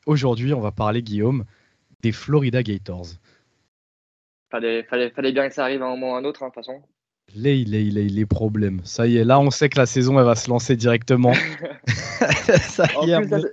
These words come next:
Speaker 2: ça fait quelques jours que je commence à me réchauffer sur Twitter, là.
Speaker 1: on est sur les bons rails. Donc
Speaker 2: Normalement,
Speaker 1: déjà
Speaker 2: dans deux semaines, je suis sur, euh, je, je suis sur ma vitesse de croisière et là, c'est, vous allez, vous allez retrouver le bon vieux Guillaume, euh,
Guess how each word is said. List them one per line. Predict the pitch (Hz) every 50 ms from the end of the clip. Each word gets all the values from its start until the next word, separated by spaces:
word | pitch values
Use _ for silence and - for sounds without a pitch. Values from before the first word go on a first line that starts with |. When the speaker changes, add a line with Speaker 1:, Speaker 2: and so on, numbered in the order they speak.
| 143 131 - _ - - - - - 151
Speaker 2:
ça | - 180 165
fait | 175 165
quelques | - 190 196 190 202
jours | 196 220 214
que | 185
je | 180 -
commence | 180 175 175 180 180
à | 180 165
me | 156
réchauffer | 156 170 185 185 - 196 185 - 202 208
sur | - 170 160
Twitter, | - 185 180 - 190 190 196 190
là. | 180 175 180 190 - _ _ _ _ _ _ _ _ _
Speaker 1:
on | 123 127 139
est | 151 151
sur | 139 - 151 147 143
les | 139 139
bons | 127 135 139 131
rails. | 131 139 151 165 170 143 - - - - _ _ _ _
Donc | 110 131 147 135
Speaker 2:
Normalement, | 175
Speaker 1:
déjà | 175 196 214 254 -
Speaker 2:
dans | 165 170
deux | 202 208
semaines, | - 208 226 240 240 220
je |
suis | - 202
sur, | - - 180 180 175
euh, | 170 175 170
je, | _ 160 -
je | 151
suis | - - 170
sur | - 185 165
ma | - 180 170 165
vitesse | 170 170 196 180
de | 151 175
croisière | 170 - 190 180 165 165 208 208 190
et | 175
là, | 165 170 170
c'est, | 170 - 165 151 147 143 143 139 143
vous | 143 139
allez, | 147 151 151 147
vous | - 147 151
allez | 160
retrouver | 165 160 175 165 - 190 175 180
le | 175 170
bon | 165 175 175
vieux | 165 180 175
Guillaume, | 156 170 185 185 180 170
euh, | 156 147 139 135 147